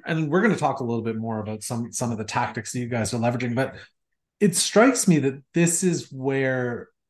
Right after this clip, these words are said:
the university maintaining a relationship with their alumni that's learning-based is, is a more meaningful way to engage that audience over time. I mean, it, it's,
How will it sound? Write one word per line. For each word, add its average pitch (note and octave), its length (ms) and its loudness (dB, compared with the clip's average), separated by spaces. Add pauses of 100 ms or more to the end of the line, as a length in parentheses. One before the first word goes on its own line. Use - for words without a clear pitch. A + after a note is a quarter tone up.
the C3 120 -4
university C3 760 2
maintaining B2+ 560 -2
a B2 60 -2
relationship A#2+ 580 -2
with A#2 100 -6
their A2+ 140 0
alumni A2 460 0
that's G2+ 240 -6
learning-based A2+ 760 -2
is, A#2 160 -2
is B2 200 -2
a C3 40 -2
more D3 240 2
meaningful B2+ 720 0
way A#2+ 440 0 (320)
to C#3 160 2
engage C3 500 0
that A#2 180 0
audience B2 440 -2
over G#2+ 180 -4
time. D3 380 -4
I A2+ 40 0
mean, A#2 180 0
it, B2 140 -4
it's, C#3+ 200 -4